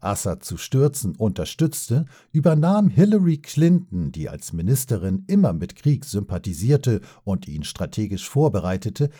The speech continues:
eifrig die Führungsrolle in der Administration bei der Bewaffnung der Rebellen und dem Ruf nach einer Flugverbotszone, die die Türkei so dringend forderte. Trotz dieser Anzahl zusammenhängender Faktoren,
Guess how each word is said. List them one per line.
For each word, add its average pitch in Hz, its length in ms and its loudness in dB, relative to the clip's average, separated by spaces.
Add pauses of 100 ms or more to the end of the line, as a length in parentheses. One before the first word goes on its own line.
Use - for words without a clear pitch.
(140)
eifrig 160 600 -2
die 117 160 -4
Führungsrolle 98 920 -4
in 95 160 -4
der 82 180 -6
Administration 101 1000 -2 (180)
bei 104 140 -2
der 101 120 -4
Bewaffnung 95 540 -4
der 92 140 -4
Rebellen 107 480 0
und 175 460 0
dem 80 160 -4
Ruf 170 420 -2
nach 82 160 -8
einer 95 220 -6
Flugverbotszone, 113 1200 0 (320)
die 113 80 0
die 95 140 -4
Türkei 101 500 -4
so 151 220 2
dringend 87 400 -4
forderte. - 580 -8 (720)
Trotz 185 300 2
dieser 156 320 2
Anzahl 139 500 0
zusammenhängender 92 920 0
Faktoren, 117 800 2